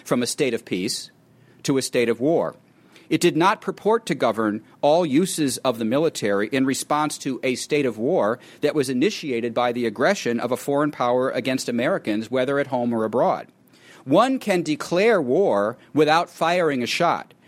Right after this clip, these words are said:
but when shots are fired, a state of war may nevertheless exist, even without a declaration of war. The Constitution says that the president is the commander-in-chief of the armed forces,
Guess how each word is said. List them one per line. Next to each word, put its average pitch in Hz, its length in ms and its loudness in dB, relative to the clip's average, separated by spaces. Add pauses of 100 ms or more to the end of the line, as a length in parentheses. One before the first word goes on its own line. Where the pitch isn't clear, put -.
(180)
but 156 160 2
when 202 280 4
shots 147 520 0
are 127 120 0
fired, 135 580 -2 (240)
a 160 120 2
state 202 400 2
of 139 160 -6
war 151 280 2
may 127 200 0
nevertheless 131 680 2
exist, 110 540 -2
even 220 240 4
without 165 460 0 (480)
a 120 100 -2
declaration 107 600 -2
of 90 100 -8
war. 85 260 -4 (840)
The 160 80 0
Constitution 220 680 2
says 147 220 2
that 147 100 -8
the 143 80 -6
president 143 460 0
is 120 100 -6
the - 80 -8
commander-in-chief 120 880 0
of 104 140 0
the 110 100 -2
armed 107 200 -2
forces, 160 480 -4